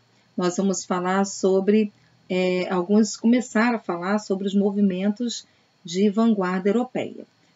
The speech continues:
tá? E hoje nós vamos falar sobre o futurismo e sobre o fauvismo. Em outras aulas, você não vai perder, vai estar acompanhando,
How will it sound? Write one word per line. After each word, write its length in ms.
tá? 160
E 100
hoje 220
nós 140
vamos 220
falar 300
sobre 260
o 60
futurismo 1040
e 120
sobre 420
o 20
fauvismo. 800
Em 120
outras 420
aulas, 400
você 300
não 180
vai 140
perder, 580
vai 140
estar 180
acompanhando, 800